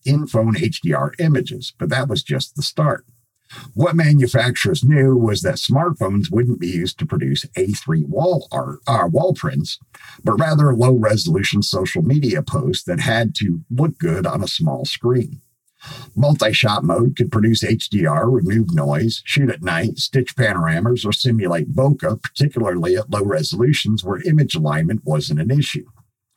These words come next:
What the leading smartphones did was push into territory that required specialist camera equipment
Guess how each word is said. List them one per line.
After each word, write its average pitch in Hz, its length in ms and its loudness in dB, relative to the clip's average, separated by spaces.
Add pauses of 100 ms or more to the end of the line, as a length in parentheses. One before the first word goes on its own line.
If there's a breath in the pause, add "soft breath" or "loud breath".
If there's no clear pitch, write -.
(600 loud breath)
What 165 180 2
the - 80 2
leading 156 320 4
smartphones 107 800 0
did 127 220 0
was 117 140 0
push - 300 0
into 95 180 0
territory 104 640 0
that - 120 -2
required - 480 -2
specialist 110 680 -2
camera 82 400 0
equipment 113 580 -2